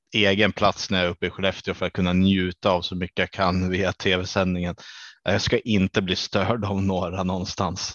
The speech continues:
Det är <laughs> hundra procent fokus då. Ja, det är, ska bli riktigt, riktigt skönt att få lite normalitet. Eh, men min uppmaning är också att, eh, även om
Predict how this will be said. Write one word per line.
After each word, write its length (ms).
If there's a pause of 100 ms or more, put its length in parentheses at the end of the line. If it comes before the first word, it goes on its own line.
(140)
Det 60
är 200 (260)
<laughs> 360
hundra 280
procent 320
fokus 420
då. 200 (160)
Ja, 180
det 80
är, 840
ska 180
bli 180
riktigt, 720
riktigt 540
skönt 540
att 120
få 140
lite 320
normalitet. 640 (300)
Eh, 420
men 640
min 260
uppmaning 540
är 200
också 280
att, 300
eh, 260 (460)
även 260
om 300